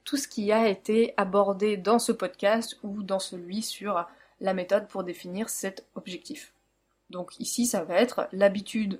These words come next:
à enlever, par laquelle vous voulez la remplacer, et cetera. Petit deux, mettez-vous debout avec un petit peu d'espace devant vous parce que vous allez l'utiliser. Donc ça va changer peut-être un peu de ce que vous avez fait jusque-là.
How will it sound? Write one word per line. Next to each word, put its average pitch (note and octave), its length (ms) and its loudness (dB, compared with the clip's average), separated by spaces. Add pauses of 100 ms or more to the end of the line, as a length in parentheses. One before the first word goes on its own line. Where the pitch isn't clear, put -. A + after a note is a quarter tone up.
à G3 140 6
enlever, A3 680 2 (340)
par B3 160 8
laquelle A#3+ 320 6
vous G#3 140 0
voulez G3+ 480 -4
la G3 160 6
remplacer, F#3+ 760 -2
et A3+ 80 -2
cetera. - 420 -6 (1500)
Petit F4 300 -2
deux, D#4 180 4
mettez-vous C4 760 6
debout C#4+ 580 4
avec A#3+ 380 4
un B3 120 8
petit A#3+ 180 2
peu C#4 160 4
d'espace B3 380 4
devant G3 300 4
vous G3+ 160 4
parce A#3 240 2
que - 80 0
vous A#3 300 2
allez G#3 180 2
l'utiliser. C4 880 8
Donc F#3+ 240 -4
ça F#3 100 0
va E3+ 100 0
changer F#3+ 300 2
peut-être A#3 440 0
un - 40 0
peu C4 140 4
de B3+ 80 6
ce - 80 -2
que G#3+ 80 0
vous F#3+ 220 -2
avez F3+ 160 2
fait B3+ 160 2
jusque-là. A3+ 500 0